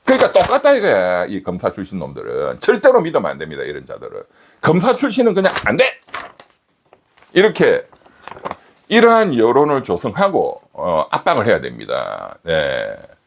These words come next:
절대적으로 이 말씀을, 어, 부탁 말씀을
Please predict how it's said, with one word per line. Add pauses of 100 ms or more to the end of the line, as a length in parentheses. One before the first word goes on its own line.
(640)
절대적으로
이
말씀을,
어,
부탁
말씀을